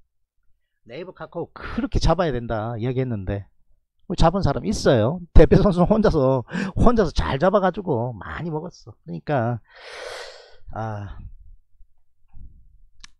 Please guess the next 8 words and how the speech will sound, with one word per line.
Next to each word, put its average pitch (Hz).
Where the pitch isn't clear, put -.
그죠? 160
우리 127
방은 131
자율성이 180
많이, 165
많이 151
더, 156
아, 110